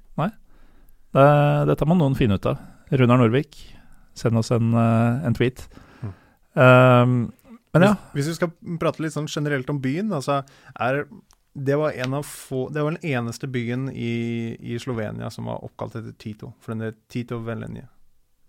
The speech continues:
Speaker 2: Altså,
Speaker 1: Eh,
Speaker 2: Ti-,
Speaker 1: klubben
Speaker 2: Nei,
Speaker 1: het
Speaker 2: nei, byen.
Speaker 1: Byen het Tito Velenje?
Speaker 2: Ja, altså Titovsk <laughs> Velenje,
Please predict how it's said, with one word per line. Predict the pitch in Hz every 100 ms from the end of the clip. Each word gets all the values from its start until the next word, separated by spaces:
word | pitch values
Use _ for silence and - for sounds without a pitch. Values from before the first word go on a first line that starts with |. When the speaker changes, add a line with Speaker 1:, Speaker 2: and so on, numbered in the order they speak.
| _ _ _ _ -
Speaker 2:
Altså, | 113 113
Speaker 1:
Eh, | 123 120
Speaker 2:
Ti-, | 113 -
Speaker 1:
klubben | - 113 135 165 - - -
Speaker 2:
Nei, | 151
Speaker 1:
het | 214
Speaker 2:
nei, | 226 156
byen. | 123 156 240 - _ _ - _ -
Speaker 1:
Byen | 123 131 165
het | 147 -
Tito | 123 127
Velenje? | 110 104 120 247 -
Speaker 2:
Ja, | 143 - -
altså | - 151
Titovsk | 156 - 131 147 147 143
<laughs> |
Velenje, | 123 113 110 131